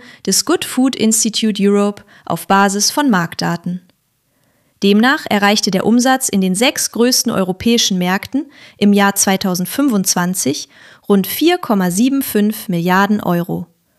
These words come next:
Das entspricht einem Plus von drei Komma drei Prozent im Vergleich zum Vorjahr. In den meisten Ländern wuchs der Markt, weil mehr Produkte verkauft wurden, nicht nur wegen höherer Preise.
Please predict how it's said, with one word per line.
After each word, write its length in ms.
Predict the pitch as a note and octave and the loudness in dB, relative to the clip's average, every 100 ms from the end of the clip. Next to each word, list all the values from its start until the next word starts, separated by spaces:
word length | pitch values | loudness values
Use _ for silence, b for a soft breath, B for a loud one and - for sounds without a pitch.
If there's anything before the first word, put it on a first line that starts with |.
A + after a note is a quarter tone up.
| _ _ _ _ - | _ _ _ _ -2
Das 180 | E4 - | 0 2
entspricht 520 | A3 - B3 A3+ - | 0 0 0 -2 -2
einem 200 | F#3 F3+ | -2 -2
Plus 380 | - D4+ - - | -2 -2 -2 -4
von 180 | F#3 | -6
drei 240 | F3+ G3+ D4+ | -2 0 0
Komma 280 | - G#3 F#3 | 0 -2 -2
drei 240 | F#3+ G#3 | 0 -2
Prozent 560 | - F3+ - F#3+ G#3+ B B B | -2 -6 -2 -2 -2 B B B
im 120 | - | -6
Vergleich 460 | F3+ F3 F3+ F#3 G3 | -4 -4 0 0 0
zum 160 | - D4 | -4 -4
Vorjahr. 560 | - F3+ E3 D#3+ F#3 - _ _ _ _ _ _ _ _ _ | -2 -2 -2 -4 -8 -12 _ _ _ _ _ _ _ _ _
In 120 | G3 | 0
den 120 | F#3 E3+ | 2 2
meisten 380 | F3 F#3+ - | 0 0 0
Ländern 440 | C4 B3+ C4 C4+ B3+ | 0 2 2 0 0
wuchs 260 | E4+ - | 0 0
der 100 | G3 | 0
Markt, 420 | F3+ F3 F3 - b b b b | 0 -2 -4 -8 b b b b
weil 140 | F#3+ | 0
mehr 240 | F#3 A3+ D#4 | 2 4 2
Produkte 460 | D#4+ D#4 B3 - | 0 -2 -2 -2
verkauft 560 | F#3 F#3 - F3 E3+ - | -6 -6 -6 -4 -6 -6
wurden, 360 | E3 E3 F3 - _ _ _ | -6 -4 -6 -10 _ _ _
nicht 320 | - F#3+ - - | -2 -2 0 0
nur 280 | A3+ C#4+ - | 0 0 -2
wegen 300 | D4 D#4+ C#4+ | -2 0 0
höherer 320 | F#3+ F3+ A3 | 0 0 -2
Preise. 540 | - - E3 E3+ F#3 | -4 -4 -4 -4 -8